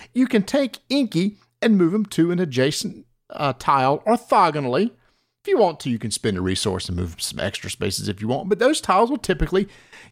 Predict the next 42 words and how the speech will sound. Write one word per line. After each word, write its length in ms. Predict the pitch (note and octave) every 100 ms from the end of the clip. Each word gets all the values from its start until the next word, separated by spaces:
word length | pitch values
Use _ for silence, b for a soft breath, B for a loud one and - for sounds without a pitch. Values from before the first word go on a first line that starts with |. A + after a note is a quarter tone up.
| D3
give 220 | B2+ F#3+
you 80 | E3+
a 60 |
certain 260 | C#3+ D3+ B2
type 220 | C3+ A#2
of 100 | G#2+
resource, 460 | G2+ F#2+ - C2 -
like 260 | F#2 -
three 220 | - D#3+ D#3+
of 120 | C3
one 220 | C3 B2
resource, 640 | A2 G#2+ - E2 D2+ - b b b _
or 280 | F3 D#3+ - B B -
a 120 | G3
resource 760 | F3 G#3 G3+ - C#3 C3 B2 -
and 220 | C#3+ B2+
take 300 | - F#3+ G#3
a 140 | D3+ E3
card 580 | - - E3+ E3 B2+ A#2
from 200 | C3+ B2+
the 120 | B2
market, 560 | B2 D3+ D#3 A2 G2 - b _ -
uh, 80 |
that's 220 | C3 C3+ B2+
available 580 | C3 D3 B2+ B2+ B2
in 100 | B2
front 280 | A2+ D#3+ D3
of 100 | A#2+
you 100 | A#2
to 200 | A2+ -
add 240 | D3+ D3+ -
to 120 | C3+
your 180 | B2 G#2+
hand. 440 | C3 D3+ G2+ F#2 b b b
Then 240 | A#2 C#3 D3+
if 100 | G#3
you 120 | G3+
want 240 | C4 C#4
to, 200 | - F3 -
on 160 | D3+
your 100 | D#3+
turn, 460 | D#3+ D#4+ D4+ A3